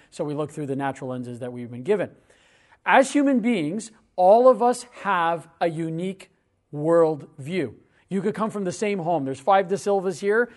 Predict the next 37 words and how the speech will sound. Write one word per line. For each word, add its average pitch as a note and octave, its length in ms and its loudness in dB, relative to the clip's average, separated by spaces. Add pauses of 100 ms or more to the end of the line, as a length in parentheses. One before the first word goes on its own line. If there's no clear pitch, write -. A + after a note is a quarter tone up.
(200)
We F#3+ 180 -2
all F#3+ 300 4
have F3 240 0
a E3+ 40 -2
different E3+ 520 -6
worldview. C#3 600 -8 (260)
Whether D3 340 -2
you're C#3+ 260 -2
a B2+ 60 -2
boy G#3 460 2
or C#3 240 -4
a B2+ 40 -6
girl, G3+ 560 0 (160)
depending E3+ 400 -4
on D3+ 140 -4
who D#3 120 -6
your C#3 180 -4
parents A3 580 -4
were, G3 300 0 (160)
depending E3+ 340 -4
on D#3 100 -2
the C#3+ 80 -4
country F#3+ 460 -6
you E3 80 -4
were D3 120 -2
born, A3+ 480 0 (220)
depending F3 400 -2
on D#3+ 140 0
the D3+ 140 0
economic D#3+ 500 -2
circumstances, G3 840 -2 (300)
all A#3 300 10
of B3 100 6
us C#4 140 6
have G#3+ 520 2
a G#3 120 2
way F#3 540 2